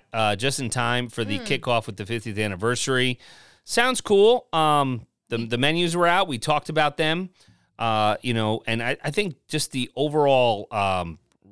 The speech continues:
Speaker 1: what's the word I'm looking
Speaker 2: Ambiance?
Speaker 1: for? Mm, yeah,
Speaker 2: No.
Speaker 1: but, uh, the overall just
Speaker 2: Experience.
Speaker 1: change of, uh, and, and redesign of Epcot's gonna be cool.
Speaker 2: Oh, yeah.
Speaker 1: Um, you know,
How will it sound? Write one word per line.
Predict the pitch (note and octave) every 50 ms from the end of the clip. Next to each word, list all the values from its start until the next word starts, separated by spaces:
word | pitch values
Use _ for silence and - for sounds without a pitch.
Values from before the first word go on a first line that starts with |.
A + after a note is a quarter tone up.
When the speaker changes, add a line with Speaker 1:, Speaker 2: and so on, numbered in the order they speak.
| G#2 _ _ _ _ _ _ _ _ _ _ _ _ _ _ _ _ _
Speaker 1:
what's | _ A2+ - -
the | -
word | G2 G2+ G2
I'm | F#2 -
looking | - F3+ F3+ G3+ G#3+
Speaker 2:
Ambiance? | A3 A3+ A3+ A#3 A#3+ - - -
Speaker 1:
for? | -
Mm, | - F3 - -
yeah, | E3+ F3+ G3 F#3+ F#3 F3+
Speaker 2:
No. | D3
Speaker 1:
but, | D#3 D3 -
uh, | - - C#3+
the | B2 B2+ C#3+
overall | D#3+ E3 E3 D#3+ E3+ D#3+ D#3 D3+ C3+
just | C3+ - C3 B2+ - - -
Speaker 2:
Experience. | - _ _ _ _
Speaker 1:
change | - - - E3 F#3 F#3+ F#3 F#3 E3+ C#3+ A#2+ A2 - -
of, | - B2+ B2+ B2+ A#2+ G#2+ G#2 - _ _ - - _ _ _ _ _ _ _
uh, | - G#2 G2+ G2 F#2+ F#2 -
and, | - G#2+ A2 - -
and | A2 A2 G#2+ G#2 G2 F#2+ F#2 - _ _ _ _ _ -
redesign | G#2 B2 D#3+ F3+ D3+ C#3 A#2+ G2 B2 C3+ C#3 C#3 C3+ A#2
of | G#2+ G2
Epcot's | A#2 B2+ - - B2+ G#2 F2+ F2 -
gonna | - G#2+ F#2
be | F2+ F2
cool. | - - G2+ F2+ D#2 C#2 - - -
Speaker 2:
Oh, | G3 G#3
yeah. | G3 D#3 - - -
Speaker 1:
Um, | - G#2 G2+ G2 F#2 F2+ F2+ F2+ - _ _ _
you | - A#2
know, | G#2+ G2+ G2 G#2 -